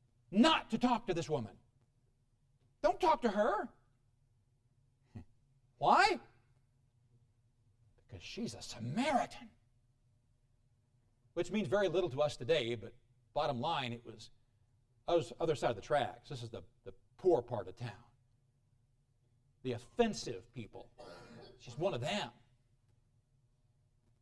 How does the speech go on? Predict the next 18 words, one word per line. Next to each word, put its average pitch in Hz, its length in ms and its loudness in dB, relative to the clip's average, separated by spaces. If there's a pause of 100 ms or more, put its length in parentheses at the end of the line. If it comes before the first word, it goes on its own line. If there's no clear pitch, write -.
(800)
In 110 60 -8
John 165 300 4
seven 190 280 4
thirty-eight, 170 500 4
He 202 180 0
that 147 200 -2
believeth 156 440 2
on 175 200 2
me, 339 340 -4 (1500)
as 175 220 6
the 160 120 4
scripture 254 520 2
hath 185 240 0
said, 110 540 -2 (1300)
he 135 100 -6
tells 131 300 0
this 127 160 -6
woman, 135 300 -6